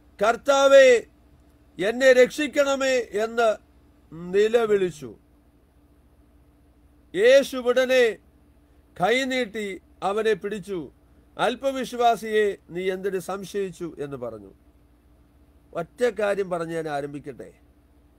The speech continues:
എത്ര വലിയ മിടുക്കനാണെങ്കിലും, എത്ര വലിയ മിടുക്കിയാണെങ്കിലും, ചില സന്ദർഭത്തിൽ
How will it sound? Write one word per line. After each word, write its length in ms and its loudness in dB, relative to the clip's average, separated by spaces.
എത്ര 720 -4
വലിയ 560 -4
മിടുക്കനാണെങ്കിലും, 1120 -10
എത്ര 540 -2
വലിയ 420 2
മിടുക്കിയാണെങ്കിലും, 1160 -4
ചില 380 2
സന്ദർഭത്തിൽ 1120 -6